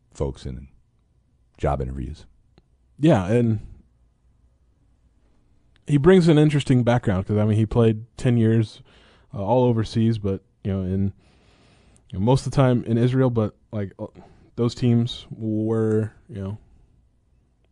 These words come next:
Speaker 2: part of the EuroLeague competition, so he played and traveled, you know, <laughs> a lot of the continent, and felt like just that diversity in his basketball background will really help him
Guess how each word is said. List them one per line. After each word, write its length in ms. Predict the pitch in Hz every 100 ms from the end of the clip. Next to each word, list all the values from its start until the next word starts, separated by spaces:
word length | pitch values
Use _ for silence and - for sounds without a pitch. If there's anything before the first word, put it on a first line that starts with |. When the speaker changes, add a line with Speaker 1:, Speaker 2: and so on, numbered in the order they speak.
| _ _ _ _ _ _ _ _ _
Speaker 2:
part 240 | - 120
of 160 | 117 110
the 140 | 104 104
EuroLeague 320 | 110 107 104
competition, 580 | 110 101 - 160 156 135
so 160 | 123
he 240 | 117 123 123 - _ _ _ _ _
played 220 | - 143 135
and 80 | 123
traveled, 440 | 123 120 117 110 - 92 _ _
you 80 | 92
know, 160 | 82 101 _ _
<laughs> 180 | _ -
a 40 | 147
lot 100 | 120
of 60 |
the 80 | 117
continent, 540 | - 117 98 113 101 - _ - _ _ _ -
and 400 | 92 95 92 92 _ - _ _ _
felt 140 | 117
like 220 | 104 98
just 180 | - 101
that 200 | 107 101 - _ - - _
diversity 480 | 110 95 104 - 101
in 80 | 92
his 160 | 101
basketball 440 | 92 98 95 - 92
background 580 | 92 90 98 90 90 - _ _ _ _ _
will 100 | 92
really 160 | 98 92
help 240 | - 90
him 220 | 87 87